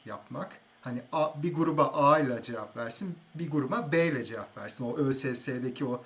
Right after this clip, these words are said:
sınavlardaki şıkları düşünebilirsiniz. Hangisinden en çok verim alınıyorsa o şıkla devam etmek. Bu yani, daha da fazla bir şey yok aslında. Şimdi hızlıca iş ilanlarına bakayım dedim Türkiye'de. Mesela Akbank'ın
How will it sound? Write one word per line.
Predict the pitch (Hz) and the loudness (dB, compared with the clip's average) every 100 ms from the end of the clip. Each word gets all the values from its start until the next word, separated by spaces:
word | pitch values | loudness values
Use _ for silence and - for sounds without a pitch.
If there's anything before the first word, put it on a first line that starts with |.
| - - | -12 4
sınavlardaki | - 139 135 135 135 139 - | 4 6 4 2 0 -2 0
şıkları | - 139 143 135 131 | -2 0 -2 -2 -2
düşünebilirsiniz. | - 143 139 131 120 - 170 240 - - - - - | -2 -2 -2 -2 -4 -4 -4 -4 -6 -10 -20 -20 -14
Hangisinden | - 214 226 196 - 180 175 151 - | -2 -2 0 2 2 2 -2 -4 -4
en | 170 175 170 | -4 -2 -4
çok | 165 165 - 135 | -4 -6 -2 2
verim | 160 156 180 | 2 2 -2
alınıyorsa | 180 131 107 - 240 | -2 -4 -2 -2 0
o | 190 | 0
şıkla | - - 113 | -2 -4 -12
devam | 107 107 113 113 | -12 -14 -14 -14
etmek. | - - 262 277 - | -8 -4 -4 -6 0
Bu | 359 | 2
yani, | 349 160 135 123 | 4 2 2 2
daha | 151 165 | 0 0
da | |
fazla | - 151 143 139 | 0 2 4 2
bir | |
şey | 143 165 175 | 2 2 0
yok | 170 175 | -2 -4
aslında. | 127 - 104 92 85 - | 0 0 0 -8 -16 -8
Şimdi | - 147 175 202 | -4 -4 -4 -8
hızlıca | - 170 160 175 180 | -6 -4 -4 -4 -6
iş | 175 - 180 | -2 -2 -2
ilanlarına | 170 170 175 175 208 | -2 -2 -4 -4 -6
bakayım | 175 - 107 101 | -10 -12 -12 -14
dedim | 98 104 - | -14 -10 -6
Türkiye'de. | - 104 - 110 117 214 - | -6 -8 -12 -14 -12 -12 -6
Mesela | 175 - 170 175 | 0 0 0 0
Akbank'ın | 143 156 170 123 117 123 | -2 -2 -4 -6 -6 -12